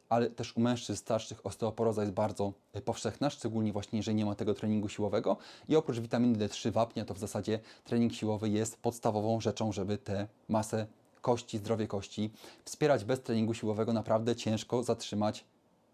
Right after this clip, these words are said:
gęstość mineralną kości w starszym wieku. No i co bardzo ważne, jeżeli mamy odpowiednią masę i siłę mięśniową, przede wszystkim siłę mięśniową, to zapobiega to upadkom, złamaniom i innym ko-, kontuzjom, bo po prostu jeżeli ktoś ma na przykład silny chwyt, to jeżeli gdzieś się poślizgnie,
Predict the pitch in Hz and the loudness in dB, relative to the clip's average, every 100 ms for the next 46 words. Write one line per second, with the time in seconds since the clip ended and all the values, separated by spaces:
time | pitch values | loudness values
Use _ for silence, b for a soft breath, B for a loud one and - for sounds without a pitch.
0 | - 117 120 113 117 117 113 101 98 101 | -6 2 2 2 0 2 2 2 0 0
1 | 104 B B - 120 - - 120 - 113 | -2 B B -2 -2 -2 -4 -4 -2 -4
2 | 110 113 107 - 170 - B B - 123 | -4 -4 -4 0 0 -2 B B -2 0
3 | 120 123 123 156 139 123 117 127 117 117 | 2 4 6 6 6 4 2 2 0 2
4 | 113 107 98 - 104 107 104 101 113 - | 2 2 0 -4 -2 -2 0 0 0 0
5 | 113 113 - 104 101 98 104 127 - 104 | -4 -4 -2 0 0 -2 0 0 0 -6
6 | - - 107 - 113 104 98 104 127 180 | -6 -4 -4 -2 -2 0 -2 -2 0 0
7 | B B B 143 143 123 117 120 120 110 | B B B 2 2 2 0 2 2 2
8 | 110 104 - 120 147 147 - 120 113 117 | 2 0 0 2 6 6 4 0 2 2
9 | 110 117 117 110 113 110 101 104 101 - | 4 4 2 2 4 4 2 -4 -6 -6
10 | 104 107 131 202 180 131 135 123 117 117 | -2 0 2 2 2 0 -2 2 0 0
11 | 104 107 98 - 101 - 117 107 - 175 | -4 -4 -4 -2 -2 2 2 2 4 0
12 | - B B _ - 139 120 107 110 110 | 0 B B _ 4 4 4 -2 -2 -2
13 | 107 - - - 143 120 117 | -4 -4 -6 -2 -2 0 0